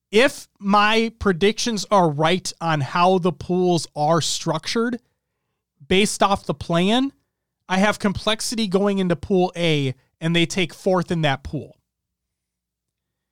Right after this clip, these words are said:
And unfortunately, while the format was updated,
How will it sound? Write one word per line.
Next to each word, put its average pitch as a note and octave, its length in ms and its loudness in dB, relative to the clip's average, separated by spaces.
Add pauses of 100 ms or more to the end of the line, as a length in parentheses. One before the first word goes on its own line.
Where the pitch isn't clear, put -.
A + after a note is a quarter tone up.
(400)
And F#3 220 2
unfortunately, F3 960 2 (540)
while F#3+ 180 2
the F#3+ 140 4
format C4 480 4
was G#3+ 260 4
updated, D3+ 680 0